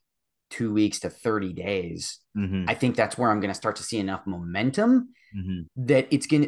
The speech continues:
Speaker 1: that resistance is still gonna be there and still gonna be just as strong, but I'm, my brain's gonna have evidence to, like, push back against it.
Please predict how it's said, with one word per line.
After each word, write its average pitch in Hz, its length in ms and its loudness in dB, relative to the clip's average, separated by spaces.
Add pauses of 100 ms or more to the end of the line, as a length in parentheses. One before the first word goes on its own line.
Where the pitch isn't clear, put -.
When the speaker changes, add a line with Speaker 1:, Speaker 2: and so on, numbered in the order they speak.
Speaker 1:
that 135 180 0
resistance 139 420 0
is 107 100 -12
still 247 180 6
gonna 123 160 4
be 170 200 -2
there 107 120 -2
and 95 100 -8
still 147 140 -2
gonna 127 120 0
be 101 100 -4
just 95 200 -8
as 92 60 -14
strong, 110 300 0
but 92 120 0
I'm, 95 200 -4
my 101 120 -2
brain's 120 460 2
gonna 101 180 -2
have 92 340 -4
evidence 110 420 -2
to, 98 120 -4
like, 92 200 -10
push - 220 -2
back 98 280 -4
against 98 540 -4
it. 247 160 4